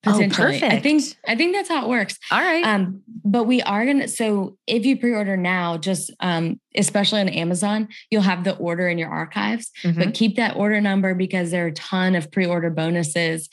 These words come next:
Speaker 1: Oh,
Speaker 2: that will be
Speaker 1: nice.
Speaker 2: released. You know, I'll be doing the launch team and all of that fun stuff, which pre-ordering is, is the only prerequisite to be on the launch team if you wanna be on it.
Speaker 1: Excellent.
Speaker 2: Um, so lots of, um, you know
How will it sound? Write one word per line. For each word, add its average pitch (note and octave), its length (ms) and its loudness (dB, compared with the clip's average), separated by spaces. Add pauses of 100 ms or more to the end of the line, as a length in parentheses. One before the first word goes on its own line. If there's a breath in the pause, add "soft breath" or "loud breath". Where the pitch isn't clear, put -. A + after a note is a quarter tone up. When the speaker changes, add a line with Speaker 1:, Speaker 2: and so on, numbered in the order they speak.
(200 loud breath)
Speaker 1:
Oh, C#3+ 80 -6
Speaker 2:
that F3+ 80 2
will F#3 80 2
be F3 160 2
Speaker 1:
nice. F3 100 0
Speaker 2:
released. E3+ 400 -2
You E3+ 60 -4
know, E3 80 0
I'll D#3+ 80 -2
be F3+ 120 0
doing F3+ 220 2
the E3+ 80 0
launch D#3 440 -4
team E3 500 0 (320 loud breath)
and F3 100 0
all E3 200 0
of D#3 60 -2
that D#3+ 200 -2
fun E3 180 0
stuff, D#3+ 300 -4
which D#3+ 280 -4
pre-ordering D#3+ 520 0
is, D#3 240 -4 (100)
is D#3 220 -2
the D#3+ 120 0
only D#3 200 2
prerequisite D3+ 680 -2
to D3+ 240 -2
be F#3+ 220 2
on E3+ 80 0
the D#3+ 60 -2
launch D#3+ 260 -4
team E3 160 -2
if D#3 120 -4
you D#3 100 -2
wanna D#3 120 0
be D#3 140 0
on F3+ 220 4
it. - 220 -2 (460 loud breath)
Speaker 1:
Excellent. F3+ 540 2
Speaker 2:
Um, D3 220 -4 (680)
so A#3 180 0
lots G3 380 0
of, F#3 280 0
um, E3 540 -4 (140)
you G#3+ 120 0
know F3 280 0